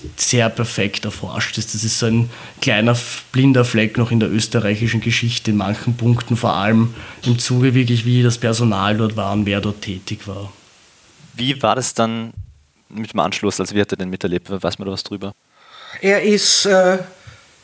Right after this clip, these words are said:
Speaker 3: in, in der inneren Stadt gewesen und ist heraus nach Döbling zu Fuß gegangen. Kann mich nicht mehr so genau
Speaker 1: Mhm.
Speaker 3: erinnern. Und hat eine Bekannte getroffen, die es nicht glauben konnte.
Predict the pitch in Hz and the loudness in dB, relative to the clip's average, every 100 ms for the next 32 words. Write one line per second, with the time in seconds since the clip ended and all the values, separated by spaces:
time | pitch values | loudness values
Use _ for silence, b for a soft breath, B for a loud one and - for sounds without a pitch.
0 | - 190 190 190 185 175 170 175 190 190 | -2 0 0 0 0 2 2 2 2 2
1 | 175 165 - 208 208 - 220 220 220 226 | 2 0 0 -2 -2 -2 4 4 4 4
2 | 233 226 214 - 185 190 180 - 180 170 | 4 4 2 -4 -6 -4 -6 -2 -2 -2
3 | 151 165 - - 165 160 165 156 151 151 | -2 -4 -6 -6 -8 -4 -6 -4 -6 -8
4 | - - 143 202 - - 208 190 202 240 | -12 -14 -10 -6 -4 -2 0 2 4 2
5 | 233 B B B B - 170 165 196 - | 0 B B B B -16 -12 -10 -10 -8
6 | 165 165 165 156 156 156 156 143 151 160 | -8 -6 -6 -2 0 2 2 2 -4 -10
7 | B B B B B - - 190 190 185 | B B B B B -20 -6 2 4 4
8 | 185 190 165 - 202 196 202 - - 180 | 2 -2 -4 -4 0 0 -2 -6 0 2
9 | 180 175 175 175 160 170 160 180 208 214 | 4 4 4 2 -4 -6 -2 0 0 2
10 | 208 208 196 196 208 196 185 185 208 - | 2 2 0 0 0 0 0 -2 -2 -4
11 | 175 170 - 156 143 175 185 190 202 240 | -6 -6 -4 -2 0 -2 -2 -2 0 0
12 | 240 | 0